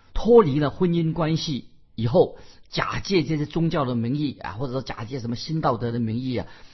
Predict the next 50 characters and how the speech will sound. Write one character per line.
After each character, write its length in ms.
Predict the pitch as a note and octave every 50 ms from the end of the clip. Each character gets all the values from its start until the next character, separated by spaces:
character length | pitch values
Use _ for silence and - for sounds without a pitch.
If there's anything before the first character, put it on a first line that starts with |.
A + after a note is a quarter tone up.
| - -
认 200 | - - F#3 D#3+
为 80 | D3 C#3+
说 140 | B2 D3+ C#3+
可 120 | - D#3
以 140 | D#3+ C#3+ A#2+
非 360 | A2 - - - G#3+ G#3+ G3+
法 340 | - - - F#2+ F2+ - - - - -
啊， 140 | - G2+ F#2+
这 140 | - C#3+ C3
可 140 | A2+ C3+ C#3+
以 180 | C#3 B2+ G#2+ - - - - - - - -
接 220 | - - D3+ D3+ D3+
受 160 | D#3 D3+ C3+
这 80 | B2+
个 80 | C3+ A#2
所 120 | - A#2
谓 80 | B2 C3+
的 140 | C3 B2+ A#2 - - - - - -
非 300 | - - - F#3+ G3 F#3
法 220 | - C#3+ F#2 F#2 G#2+
婚 220 | - - G#3+ G3
外 180 | G#3+ G#3 F3 C3
情， 400 | G#2+ - - B2+ B2 C3+ B2+ - - -
这 160 | - F3+ E3+
些 80 | D#3 D#3
性 240 | - - G#3 D#3+ C3+
行 220 | - D3 C#3 B2+
为， 240 | A#2 G#2 G#2+ G#2+ - - - - - - -
就 100 | F#3 F#3+
证 180 | - A#3 F#3+
明 220 | D3+ A#2+ A#2+ C#3 D3
了 160 | C#3 - - - - - - - - -
这 120 | - D#3 B2+
个 100 | B2 G#2+
国 160 | A2 A#2 A#2+
家， 300 | A#2+ A2+ A2 G2+ - - - - - - -
这 220 | - - E3 D#3+ D3+
种 160 | B2+ G#2+ G2
国 180 | - A2+ A#2+ A#2+
家 200 | G#2+ B2 B2 A#2+
在 140 | - D3+
古 180 | - - - C3
代 160 | D3+ C#3 C3+
现 180 | - F3 D#3+ D3+
在 240 | C3 C3 - - - - - - - - -
一 80 | G#3+
定 320 | F#3 G#3+ D#3 C3 G#2+ - - - -
开 220 | - - D3+ D3
始 220 | - - - G#2
啊， 160 | G2 E2 -